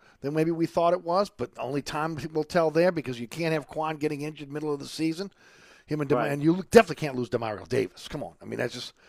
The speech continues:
Speaker 2: No,
Speaker 1: and
Speaker 2: oh,
Speaker 1: then,
Speaker 2: come
Speaker 1: uh,
Speaker 2: on.
Speaker 1: you, you know,
Speaker 2: Yeah.
Speaker 1: the other
Speaker 2: I mean
Speaker 1: part is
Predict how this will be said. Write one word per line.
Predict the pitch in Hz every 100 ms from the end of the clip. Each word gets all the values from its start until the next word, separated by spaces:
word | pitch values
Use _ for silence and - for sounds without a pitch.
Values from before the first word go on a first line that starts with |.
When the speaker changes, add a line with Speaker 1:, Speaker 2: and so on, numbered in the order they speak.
| -
Speaker 2:
No, | 294 277
Speaker 1:
and | 151
Speaker 2:
oh, | -
Speaker 1:
then, | 151 156
Speaker 2:
come | 156
Speaker 1:
uh, | 156
Speaker 2:
on. | 160
Speaker 1:
you, | 165 185 _ _ _ _ _ _ _
you | 143
know, | 127 135
Speaker 2:
Yeah. |
Speaker 1:
the | 143 160
other | 233
Speaker 2:
I | -
mean |
Speaker 1:
part | 226 214
is | 214 220